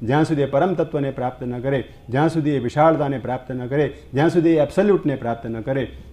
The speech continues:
ત્યાં સુધી એને કોઈ સંતોષ થતો નથી. પણ જ્યાં સુધી એ અજ્ઞાનમાં છે, ત્યાં સુધી એના રમકડાથી સંતોષ પામવાનો પ્રયત્ન કરે છે. આ that,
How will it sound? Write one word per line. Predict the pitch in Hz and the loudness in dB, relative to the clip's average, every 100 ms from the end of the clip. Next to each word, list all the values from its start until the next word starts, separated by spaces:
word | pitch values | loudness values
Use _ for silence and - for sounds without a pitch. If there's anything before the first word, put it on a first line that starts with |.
| - | -6
ત્યાં | 120 123 | -4 -2
સુધી | 135 120 | -4 -4
એને | 117 113 | -4 -4
કોઈ | 107 160 | 2 4
સંતોષ | 170 143 135 131 | 4 2 -2 -4
થતો | - 113 | -6 -8
નથી. | 120 117 156 - - | -6 0 0 -2 -8
પણ | - 131 | -4 0
જ્યાં | 123 156 | 2 0
સુધી | 156 139 | 0 -2
એ | 135 | 0
અજ્ઞાનમાં | 117 120 170 180 151 | 0 2 4 6 4
છે, | 127 135 104 - - - | 2 0 -2 -6 -18 -4
ત્યાં | 139 156 | 0 0
સુધી | 143 139 127 98 - - - - 135 | 0 0 0 -2 -8 -20 -20 -14 -4
એના | 135 123 | 0 0
રમકડાથી | 104 123 165 151 123 104 98 - - 123 | 0 0 0 0 0 -4 -10 -18 -8 -6
સંતોષ | 120 113 110 135 127 | -4 -6 -4 -4 -4
પામવાનો | - 113 117 113 | -6 -6 -6 -6
પ્રયત્ન | 104 107 104 107 | -8 -10 -10 -12
કરે | 104 101 | -14 -16
છે. | 98 - - - - - - - - - - - - - - - - - - - - - | -18 -20 -20 -20 -20 -20 -20 -20 -20 -20 -20 -20 -20 -20 -20 -20 -20 -20 -20 -20 -20 -6
આ | 151 160 120 - - - - - - - - - - - - - - - - - - - - - - - - - - - - - - | 4 4 4 -2 -14 -20 -20 -20 -20 -20 -20 -20 -20 -20 -20 -20 -20 -20 -20 -20 -20 -20 -20 -20 -20 -20 -20 -20 -20 -20 -18 -12 2
that, | 123 147 | 6 6